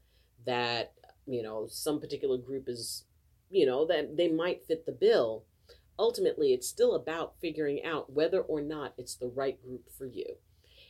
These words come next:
And this is important to me because I know that while there are some fantastic groups out there and there's some really awesome, you know, people who are just about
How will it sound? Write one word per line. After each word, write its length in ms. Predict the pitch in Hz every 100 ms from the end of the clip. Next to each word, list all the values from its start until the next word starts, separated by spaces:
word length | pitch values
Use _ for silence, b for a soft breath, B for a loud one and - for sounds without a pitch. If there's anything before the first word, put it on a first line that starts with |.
| _
And 520 | 160 170 165 165 165 - -
this 360 | 147 156 254 262
is 140 | 254
important 580 | 175 127 - 160 143 139
to 100 | -
me 200 | 123 117 120
because 440 | 131 165 147 147 -
I 120 | 147
know 600 | 151 160 175 175 170 165 b b _ 135
that 340 | 151 143 135
while 300 | 156 151 147
there 180 | 143 143
are 60 | 139
some 180 | 143 131
fantastic 880 | 131 143 - - 175 175 - 156
groups 320 | - 131 131 -
out 240 | 131 131 131
there 240 | 135 131
and 160 | 127 123
there's 220 | 120 120
some 180 | 123 127
really 400 | 151 165 151 - -
awesome, 560 | 131 151 - 143 135 131 b b b
you 100 | 143
know, 280 | 131 135 123 - _ _
people 580 | - 185 175 156 143 151
who 120 | 143
are 80 | 131
just 320 | 131 135 - -
about 600 | 123 - 147 143 139 135